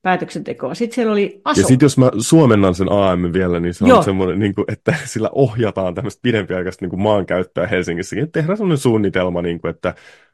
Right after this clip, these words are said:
Speaker 2: ää, miten tätä maa-, tätä maata tässä kohtaa käytetään pidemmälle, niin voidaan tehdä pitkäjänteistä suunnittelua esimerkiksi asumisen kannalta.
Speaker 1: Niin,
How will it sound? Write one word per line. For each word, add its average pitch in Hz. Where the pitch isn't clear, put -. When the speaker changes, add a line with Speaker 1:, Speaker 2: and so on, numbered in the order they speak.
Speaker 2:
ää, 92
miten 98
tätä 90
maa-, 87
tätä 90
maata 82
tässä -
kohtaa 78
käytetään 76
pidemmälle, 76
niin 76
voidaan 101
tehdä 90
pitkäjänteistä 80
suunnittelua 78
esimerkiksi -
asumisen -
kannalta. 58
Speaker 1:
Niin, 240